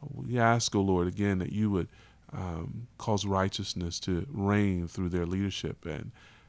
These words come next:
that you would use them, O Lord, to uphold justice.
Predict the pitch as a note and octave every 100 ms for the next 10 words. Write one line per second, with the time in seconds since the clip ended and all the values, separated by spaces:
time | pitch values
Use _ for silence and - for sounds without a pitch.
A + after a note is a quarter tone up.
0 | - - D#2 F#2+ F#2+ F2+ G2 G#2 A2 G2
1 | E2+ D#2 - E2+ E2 E2 E2+ - F#2 E2
2 | - - - - G2+ G#2 F#2 F2+ F#2 D#2+
3 | - B1 - -